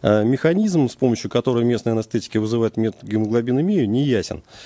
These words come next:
Э, бензокаин, э, не окисляет гемоглобин напрямую. Э, гипотетическое объяснение включает, возможно, присутствующий растворитель или изменения в метаболизме печени, которые способствуют выработке метаболитов с окислительным потенциалом.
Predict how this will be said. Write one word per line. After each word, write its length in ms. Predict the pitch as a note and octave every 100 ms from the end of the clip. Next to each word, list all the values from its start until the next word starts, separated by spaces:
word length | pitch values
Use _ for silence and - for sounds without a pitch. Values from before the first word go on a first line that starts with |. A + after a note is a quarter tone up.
| - _
Э, 200 | G#2+ G#2
бензокаин, 680 | A2 B2 B2 D#3 F#3 E3+ -
э, 680 | G#2+ G#2+ G#2 G#2 G2+ G2
не 220 | G2+ A2 C3
окисляет 420 | C3 D#3 F3+ G#2+
гемоглобин 480 | G#2 G#2+ A2+ A#2+ B2
напрямую. 600 | A#2 C#3 F3 G#3+ E3+ - - - -
Э, 180 | - G2+
гипотетическое 600 | G#2 A2 - F#3 F3+ C#3+
объяснение 380 | B2+ C3 F#3 D#3+
включает, 360 | - B2 C#3 A#2+
возможно, 400 | A#2+ B2+ B2 A#2
присутствующий 640 | B2+ - B2 A#2+ A2 B2
растворитель 580 | A2 A#2+ B2+ E3+ A2+ -
или 200 | B2+ C3+
изменения 460 | A#2 B2+ B2+ A#2
в 40 | A2
метаболизме 540 | A2 A2 A#2+ A2+ A#2+
печени, 360 | B2 F#3 - G2+
которые 300 | G2+ B2+ B2+
способствуют 560 | - A2 D#3 D3 A2
выработке 420 | A#2 B2+ A2+ - G#2+
метаболитов 480 | G2+ G#2+ C3 C#3+
с 60 | -
окислительным 420 | G2 - A2 A2+
потенциалом. 580 | - A#2 A2 B2+ F2 F2